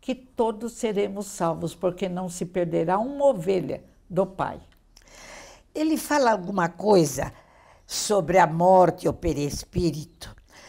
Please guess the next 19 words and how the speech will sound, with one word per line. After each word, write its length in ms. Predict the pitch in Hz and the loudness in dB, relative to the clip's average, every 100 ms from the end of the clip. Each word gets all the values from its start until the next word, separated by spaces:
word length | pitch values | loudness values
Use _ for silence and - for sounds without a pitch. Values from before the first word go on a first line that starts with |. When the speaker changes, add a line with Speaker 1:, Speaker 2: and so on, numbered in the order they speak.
| - 214 269 - | -18 -4 -2 2
Speaker 2:
ah, 320 | 170 160 156 - | 4 6 4 0
quando 240 | 185 170 | -2 0
ele 180 | 165 160 | 0 0
fala 540 | - 170 160 156 147 - _ - _ - | -2 0 2 2 0 -4 _ -20 _ -10
aos 180 | 143 - | -10 -8
Coríntios? 800 | - 135 190 131 - - - - - | -8 -6 -6 -8 -10 -12 -12 -10 -4
Speaker 1:
Ele 200 | 185 196 | 0 0
fala 400 | 190 208 202 190 | 0 0 2 0
lindamente. 920 | 196 226 220 196 156 156 160 143 - - - - | -2 -2 -2 -2 -4 -6 -6 -10 -12 -18 -12 -2
Ele, 480 | 185 208 202 220 - | 0 0 -4 -8 -8
primeiro 440 | 208 190 208 240 | -6 0 2 4
ele 180 | 277 269 | 4 2
lembra 520 | 247 208 185 165 - | 2 0 0 -2 -4
que 320 | - - 190 180 | -6 -6 -4 -4
pelo 340 | 180 208 185 | -2 -2 0
Adão 420 | 180 165 190 175 | 0 2 0 2
veio 300 | 160 165 160 | 0 0 0
a 80 | 156 | -2
morte 600 | 156 175 254 - 285 262 | 2 2 2 -2 -8 -8